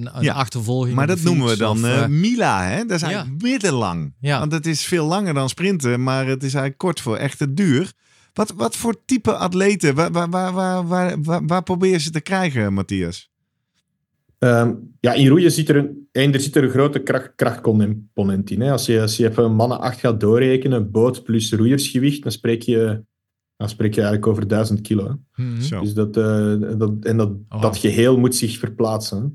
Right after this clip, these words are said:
Speaker 3: Dus ja.
Speaker 1: Ja.
Speaker 3: En dan even naar boven, en dan rond
Speaker 1: En dat
Speaker 3: even
Speaker 1: is, eh,
Speaker 3: groot naar
Speaker 1: spier, hè?
Speaker 3: boven af, hè.
Speaker 1: Spiermassa,
Speaker 3: Ja, ja, klopt,
Speaker 1: vooral.
Speaker 3: klopt, klopt.
Speaker 1: <laughs>
Speaker 3: Maar als je kijkt in dat intensiteitsdomein tussen de vijf en de acht minuten, wat het daar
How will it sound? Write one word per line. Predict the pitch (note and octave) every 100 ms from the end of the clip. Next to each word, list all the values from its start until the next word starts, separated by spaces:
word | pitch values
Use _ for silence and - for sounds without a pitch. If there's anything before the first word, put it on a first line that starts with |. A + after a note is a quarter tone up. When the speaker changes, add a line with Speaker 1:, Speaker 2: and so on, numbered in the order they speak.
| - _ _ _
Speaker 3:
Dus | G#2+
ja. | - F#2+ G#2 _
Speaker 1:
Ja. | C3 C3 - _ _
Speaker 3:
En | G#2
dan | G#2
even | A#2 A2+ A#2
naar | A2+ G#2
boven, | A#2 A#2 A#2
en | A2+
dan | A2 G#2+ G#2+ G#2 - _ _
rond | A2
Speaker 1:
En | B2+
dat | C3+
Speaker 3:
even | A2+
Speaker 1:
is, | A2+ -
eh, |
Speaker 3:
groot | - A2+
naar | A2+
Speaker 1:
spier, | D#3 A#2+
hè? | A#2+
Speaker 3:
boven | D#3 F#2+
af, | G2+
hè. | B2 - _ _ _ -
Speaker 1:
Spiermassa, | - - E3+ C3 E3+ F3+
Speaker 3:
Ja, |
ja, | E3
klopt, | - F3 C#3
Speaker 1:
vooral. | B2 D#3+
Speaker 3:
klopt, | D3 -
klopt. | D3+ D#3+ - - -
Speaker 1:
<laughs> | _ -
Speaker 3:
Maar | C3
als | C#3+
je | C#3+
kijkt | D3 D#3+ D#3
in | C#3
dat | D3
intensiteitsdomein | D3+ D3 D3 C#3+ B2+ C#3+ D3+ A#2+ A#2 A2 A2+ A#2+
tussen | C3 B2+
de | A#2+
vijf | A#2+ B2+
en | C3+
de | -
acht | B2+ B2
minuten, | A#2 A2+ D3 C3+
wat | B2 B2
het | A#2
daar | A#2 A#2 B2